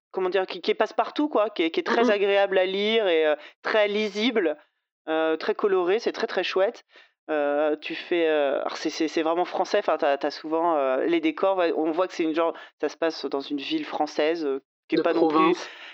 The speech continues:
Speaker 1: pas typique, enfin, tu vois, pas non plus, euh, spécifique, quoi, c'est, c'est, c'est très chouette. Euh, il a, il a affaire souvent à la police, il y a un personnage secondaire qui est un des, un des policiers locaux, euh, pareil, c'est le flic français, l'uniforme français de base, enfin,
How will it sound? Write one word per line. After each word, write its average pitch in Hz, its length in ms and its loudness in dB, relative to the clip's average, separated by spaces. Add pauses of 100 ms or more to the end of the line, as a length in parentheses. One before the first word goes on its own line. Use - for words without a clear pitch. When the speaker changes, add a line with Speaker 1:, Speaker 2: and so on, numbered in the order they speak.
(180)
Speaker 1:
pas 196 140 2
typique, 240 520 -4
enfin, 208 140 2
tu - 80 -4
vois, 240 140 2
pas 240 240 4
non 220 120 0
plus, 233 320 0
euh, 190 280 4
spécifique, 208 720 -6
quoi, 196 180 0
c'est, 160 200 -4
c'est, 151 260 -4
c'est - 180 -12
très - 180 -4
chouette. 214 320 -2 (480)
Euh, 151 640 2 (720)
il 180 160 2
a, 175 180 4
il 170 140 2
a 165 60 4
affaire 175 260 0
souvent 170 240 -4
à 170 60 2
la 156 80 2
police, 170 420 -2
il 151 140 0
y 160 100 0
a 156 120 2
un 156 80 -4
personnage 165 380 -4
secondaire 160 440 -2
qui 160 80 -4
est - 20 0
un 151 60 -2
des, 147 180 2
un 151 100 0
des 151 100 -2
policiers 156 440 -4
locaux, 170 540 0
euh, 139 200 2 (360)
pareil, 170 320 2
c'est 175 160 -4
le 156 80 0
flic 175 340 -6
français, 165 540 0
l'uniforme 170 480 -2
français 160 400 -4
de 156 100 0
base, 151 280 2
enfin, 165 160 -2